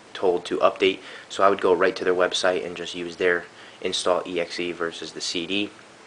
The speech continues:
Obviously it comes with a power cable, so you can plug the thing in and turn it on.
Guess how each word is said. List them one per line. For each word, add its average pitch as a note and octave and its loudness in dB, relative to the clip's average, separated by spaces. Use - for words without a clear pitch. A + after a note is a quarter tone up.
Obviously G2 2
it F#2 -2
comes G2 0
with F2+ -2
a F2 -4
power G2+ 8
cable, G2+ 4
so - -4
you F2+ -6
can E2 -16
plug F2 -4
the F2 -12
thing F2+ -6
in G#2 2
and F2 -4
turn F2 0
it - -2
on. G#2+ 8